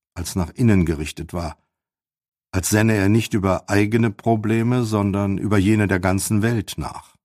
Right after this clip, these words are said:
Der Blick seiner dunklen Augen schien, alles abzuwägen, was er betrachtete. Er wirkte außerdem sehr gelassen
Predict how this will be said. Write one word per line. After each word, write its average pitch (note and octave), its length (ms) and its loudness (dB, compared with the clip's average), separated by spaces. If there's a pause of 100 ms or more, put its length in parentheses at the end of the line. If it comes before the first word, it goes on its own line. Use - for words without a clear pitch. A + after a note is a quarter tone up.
(1080)
Der G2 80 2
Blick D3 200 0
seiner A#2+ 280 2
dunklen B2 420 -2
Augen C3 420 -2
schien, B2 640 -2 (100)
alles A2 420 -4
abzuwägen, E2+ 920 -4
was D#2+ 160 -6
er F2 60 -6
betrachtete. D#2+ 720 -10 (1120)
Er A2 160 2
wirkte B2+ 640 2
außerdem G#2+ 400 4
sehr G#2 220 2
gelassen A#2+ 560 -2